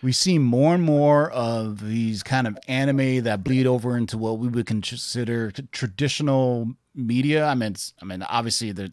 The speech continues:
you know, manga, comics, similar, but I mean, especially now, I mean, if we talked about it at the beginning of the show, look at Star Wars Visions, right? Uh, really hardcore anime. I mean, har-, anime has built, been hot for a while. You're doing Dragon Ball Z, One Punch Man.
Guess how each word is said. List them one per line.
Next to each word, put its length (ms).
you 100
know, 180
manga, 760
comics, 400
similar, 600
but 240
I 40
mean, 240
especially 420
now, 460
I 100
mean, 240
if 400
we 140
talked 240
about 120
it 60
at 40
the 60
beginning 260
of 60
the 40
show, 440
look 140
at 60
Star 180
Wars 180
Visions, 380
right? 260
Uh, 320
really 500
hardcore 920
anime. 320
I 160
mean, 200
har-, 220
anime 240
has 220
built, 420
been 360
hot 320
for 160
a 20
while. 480
You're 80
doing 200
Dragon 320
Ball 200
Z, 400
One 220
Punch 260
Man. 480